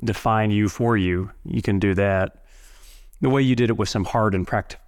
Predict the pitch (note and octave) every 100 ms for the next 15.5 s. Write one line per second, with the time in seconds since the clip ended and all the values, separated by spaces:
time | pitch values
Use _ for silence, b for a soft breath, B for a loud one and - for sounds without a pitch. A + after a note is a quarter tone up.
0 | - G#2+ - - - G2+ F#2+ F#2 F2 E2
1 | - - b b b b G2+ G#2 G2+ A#2
2 | G#2+ - - A2+ G2+ G2+ G#2 G#2+ G2+ C3
3 | - C#3 B2+ C3 C#3 B2+ B2 C3 B2+ -
4 | B2 C3 B2+ C3+ - B2+ - C3+ B2 B2+
5 | B2 A#2+ C#3+ C3+ A2+ - F3+ D#3 - -
6 | D#3 D3+ - C3+ C3 - C#3 B2 C3 -
7 | C#3 B2+ - B B B B A2+ G#2+ A2
8 | A2 G#2 A2 - G#2 G#2 C3+ B2+ G2+ -
9 | A#2+ G#2 G2+ - b b b b b -
10 | A2+ G#2 F#2+ F#2+ _ _ - - _ _
11 | _ _ - F3 F3+ D#3+ E3 C#3+ C3 B2+
12 | A#2 C3+ D3 A#2 F#2+ G2 A#2+ C#3 D3+ C#3+
13 | C3 C#3 - C3 - C3 - - C3 C3
14 | A2 G2+ A#2 G2+ G2 - - A#2 G2 G2+
15 | A2 G#2 E2 E2